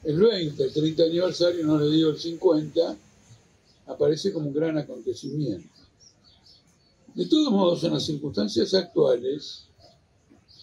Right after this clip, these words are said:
yo no le daría tanta importancia a los números, a la fecha. No, a los números, quiero decir, a esto que acabo de explicar de veinte, treinta, cuarenta.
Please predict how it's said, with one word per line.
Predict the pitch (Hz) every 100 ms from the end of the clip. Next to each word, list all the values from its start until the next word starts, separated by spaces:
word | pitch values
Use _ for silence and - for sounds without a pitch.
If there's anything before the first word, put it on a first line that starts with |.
| - _ _ _ - - _ _ -
yo | 175 240
no | 233
le | 226
daría | 202 196 214 190
tanta | 175 170 160
importancia | 143 151 - 156 165 - 170 160 - - - _ _ _ _ _ -
a | -
los | 131
números, | 160 175 139 135 127 - -
a | -
la | 135
fecha. | - 156 131 - 104 - _ _ _ - _ _ _ _ - - -
No, | 220 185
a | -
los | 185 180
números, | 220 170 143 135
quiero | 160
decir, | 156 - 156 - - - -
a | - 196
esto | 208 151
que |
acabo | 156 190 175
de | 160
explicar | 147 147 139 175
de | 160 147
veinte, | 156 170 156 143
treinta, | 143 156 160 147 131
cuarenta. | 139 135 123 - - 104